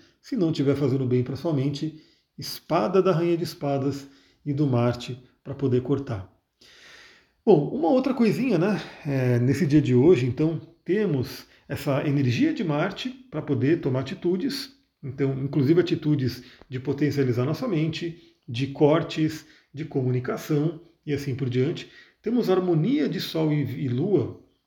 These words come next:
pra poder trazer uma harmonia interior e também uma harmonia de relacionamentos. E também a gente tem aí a participação de Quiron pra poder tratar algumas feridas. Inclusive, como estamos com uma Lua em Gêmeos, bem falante,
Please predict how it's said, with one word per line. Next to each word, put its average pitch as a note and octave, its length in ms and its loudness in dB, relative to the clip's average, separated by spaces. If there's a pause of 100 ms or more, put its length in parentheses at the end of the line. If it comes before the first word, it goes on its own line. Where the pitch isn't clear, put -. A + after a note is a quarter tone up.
(500)
pra D#3 120 -6
poder D#3+ 240 2
trazer D3+ 220 0
uma D3+ 120 2
harmonia C#3+ 340 0
interior D#3+ 640 2 (300)
e C#4+ 80 -2
também G3+ 280 2
uma D#3 160 2
harmonia C#3 360 2
de A#2+ 140 0
relacionamentos. C#3+ 920 -2 (600)
E C#4 100 2
também F#3 640 2
a - 80 -8
gente D#3+ 260 -4
tem D#3+ 180 -2
aí C#3 140 0
a D#3 60 -2
participação D3 600 -4
de D#3+ 120 -4
Quiron D#3 460 -2 (280)
pra - 140 -8
poder C3 680 0
tratar C3+ 420 -6
algumas C3 340 -2
feridas. C3+ 560 -2 (300)
Inclusive, F#3+ 540 2
como F#3 200 2
estamos C#3 380 -4
com C#3+ 100 -8
uma C3+ 100 -2
Lua A#2 180 0
em D#3 60 -2
Gêmeos, C3+ 540 0
bem B2+ 200 -2
falante, C#3 640 0